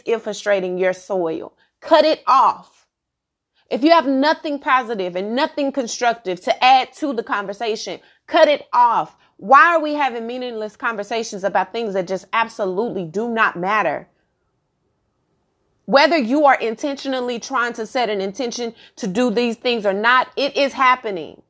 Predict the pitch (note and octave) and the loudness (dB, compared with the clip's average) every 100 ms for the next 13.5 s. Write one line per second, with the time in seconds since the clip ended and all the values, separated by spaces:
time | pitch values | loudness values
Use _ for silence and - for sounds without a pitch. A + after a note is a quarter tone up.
0 | _ _ _ _ - D4 D#4+ E4+ C#4+ G#3 | _ _ _ _ -2 2 2 2 0 2
1 | A#3+ B3+ - A#3 - - D#4 D#4 D#4 A#3+ | 2 2 -2 -8 -10 -6 -2 -2 -2 -4
2 | A#3+ F#3 D#3+ D#3 _ _ _ - D4 B3+ | -4 -6 -10 -14 _ _ _ 2 4 4
3 | C4 D4 A#3 A3 A#3 A#3+ A3+ G#3+ G#3 G#3 | -2 -2 -2 -2 -4 -4 -6 -4 -2 -2
4 | A3+ A3+ G#3 F#3+ F3+ G3 A#3 F#3 - _ | 0 0 -2 -4 -2 0 2 0 -8 _
5 | _ F3+ A#3 D4 E4+ E4 A3 C4 C4+ C#4 | _ -2 2 4 4 0 0 0 0 -4
6 | - C#4 C4+ C#4 A3 A#3+ A#3+ A#3 - A#3+ | -6 -6 -4 -4 -4 -4 -2 -4 -4 -2
7 | B3 - A#3 A3+ A3 G3 G3 G3+ G#3+ C4 | -2 0 0 2 0 0 -2 -4 -2 0
8 | C4 B3+ B3 - _ _ - - B3 A3 | 2 2 2 -2 _ _ -20 0 4 4
9 | B2 - G3+ G3+ A#3+ D4+ E4 G#3 G3+ - | 2 -2 -4 0 4 4 4 0 -4 -4
10 | A#3 A#3+ B3+ A#3+ - E3+ G3 A3+ F#3+ G2 | 0 0 0 -4 -8 -10 -2 0 0 -2
11 | F#3+ - _ _ _ - A3+ G#3+ - C#4 | -6 -18 _ _ _ -4 -2 -4 -2 0
12 | D4 A#3+ B3 G#3 G#3 C4 B3 A#3 A3+ G3 | 0 0 0 -2 -2 -2 0 -2 -6 -12
13 | - - C#4+ G3 | -14 -4 -4 -4